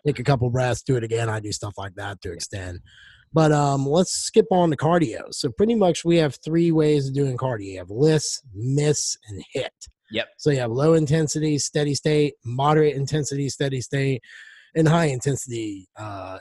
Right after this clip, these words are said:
Speaker 1: interval training.
Speaker 2: Yeah.
Speaker 1: What you guys will see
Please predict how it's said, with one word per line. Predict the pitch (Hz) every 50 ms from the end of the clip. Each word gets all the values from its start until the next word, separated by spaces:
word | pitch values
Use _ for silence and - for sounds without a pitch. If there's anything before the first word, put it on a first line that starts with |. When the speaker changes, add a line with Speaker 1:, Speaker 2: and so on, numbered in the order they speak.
| -
Speaker 1:
interval | 170 170 160 123 107 98
training. | - 110 95 82 78 - - _ _ _ _ _ -
Speaker 2:
Yeah. | 76 67 - - _ _ _ _ _ - _
Speaker 1:
What | - 147 165 139 117
you | 147 160
guys | 151 165 160 156 151 -
will | 139 135
see | - - - - 220 214 180 151 135 135